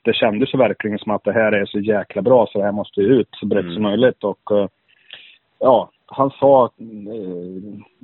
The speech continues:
Speaker 1: på tal om det här med att han tänkte lägga av, han sa till mig precis när den släppte singeln att, eh, när den är släppt så lägger jag gitarren på hyllan.
Speaker 2: Han sa
Speaker 1: Men
Speaker 2: det?
Speaker 1: sen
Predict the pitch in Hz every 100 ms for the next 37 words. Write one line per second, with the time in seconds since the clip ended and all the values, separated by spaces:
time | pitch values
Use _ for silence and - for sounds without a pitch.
0 | _ 110 120 110 104 107 107 104 104 98
1 | 101 110 107 98 113 107 107 127 127 -
2 | 110 101 98 - 101 104 98 92 104 -
3 | 123 131 104 98 101 92 - - 98 95
4 | - _ - - _ _ - _ _ _
5 | _ _ _ - 113 110 107 - 123 -
6 | 120 113 101 92 87 101 92 101 101 123
7 | - _ _ _ _ _ _ _ _ -
8 | 104 101 175 185 131 135 147 147